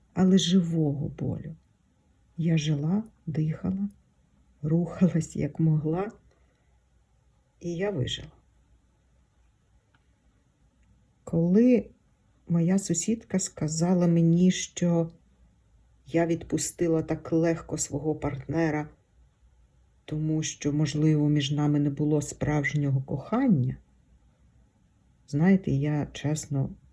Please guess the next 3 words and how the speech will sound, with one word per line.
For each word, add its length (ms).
розізлилась. 960
Я 180
обурилась. 800